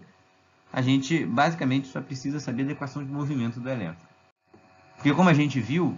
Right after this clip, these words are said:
a distribuição angular de radiação de dipolo elétrico depende justamente desse P dois pontos, que é essa expressão que tá aqui. Então, você vê que a emissão de radiação, é, nesse problema, ela vai ser, a, vai ter, vai ser a radiação de dipolo elétrico que a gente estudou bastante algum, alguns vídeos atrás, né? Então,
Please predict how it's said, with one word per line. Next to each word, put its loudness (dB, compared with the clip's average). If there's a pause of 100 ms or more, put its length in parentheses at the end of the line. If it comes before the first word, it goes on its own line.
a -4
distribuição -2
angular 0
de -8
radiação -4
de -8
dipolo -4
elétrico -2
depende -6
justamente -6
desse -14
P -10
dois -6
pontos, -8
que -14
é -8
essa -10
expressão -10
que -18
tá -4
aqui. -2 (440)
Então, 0
você 2
vê 2
que 0
a 4
emissão 0
de -2
radiação, 0 (120)
é, 0
nesse -4
problema, 2 (460)
ela 2
vai 2
ser, -2
a, 2
vai 0
ter, -4 (260)
vai -4
ser -4
a 2
radiação 0
de 0
dipolo -2
elétrico -2
que -4
a 0
gente -2
estudou -4
bastante 0
algum, -6
alguns -4
vídeos -6
atrás, -4
né? -6
Então, -10